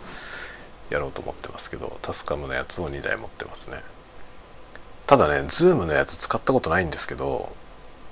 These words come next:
ズームのが良さそう、ピーシーエムレコーダーは。ズームのやつもね、今度使ってみたいな、ズームって会社のね。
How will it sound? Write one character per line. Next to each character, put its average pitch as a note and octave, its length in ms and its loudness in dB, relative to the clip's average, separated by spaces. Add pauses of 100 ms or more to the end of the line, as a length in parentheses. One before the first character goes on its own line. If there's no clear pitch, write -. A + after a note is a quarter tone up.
(180)
ズ E3 240 6
ー E3 40 0
ム A#2+ 100 0
の G#3+ 100 4
が C#3+ 100 6
良 C#3 100 2
さ - 140 6
そ - 200 6
う、 - 120 -12 (340)
ピ E2 100 -8
ー - 40 2
シ - 120 4
ー - 40 -4
エ - 20 -4
ム C#2+ 80 -4
レ C2 60 -2
コ C2+ 140 -4
ー B1+ 40 -4
ダ G#1 120 -4
ー G1+ 40 -4
は。 - 160 -4 (1700)
ズ A#2 200 0
ー B2+ 60 -4
ム B2+ 120 -4
の B2 100 0
や A#2+ 120 2
つ - 160 4
も D3 200 -6
ね、 - 100 -4 (200)
今 D#2 140 -6
度 C#2+ 60 -8
使 - 220 0
っ - 40 -10
て - 160 -2
み G2+ 100 -2
た F#2 160 2
い C#2+ 60 -2
な、 B1+ 220 -2
ズ - 120 -4
ー C#3+ 80 -6
ム B2 120 -10
っ - 20 -16
て - 160 -6
会 C#3 160 -4
社 - 120 0
の B2 100 -6
ね。 C3+ 80 -10